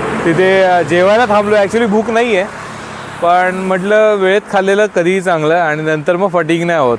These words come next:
मग आपण जेवून निघूया आता. सव्वा नऊ वाजले, अजूनही दोन तास दाखवतंय आम्हाला सावर्डे.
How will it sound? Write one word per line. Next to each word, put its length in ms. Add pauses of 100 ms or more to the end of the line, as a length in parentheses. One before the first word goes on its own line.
मग 120
आपण 460
जेवून 400
निघूया 460
आता. 200 (760)
सव्वा 200
नऊ 140
वाजले, 240
अजूनही 400
दोन 380
तास 140
दाखवतंय 340
आम्हाला 240
सावर्डे. 560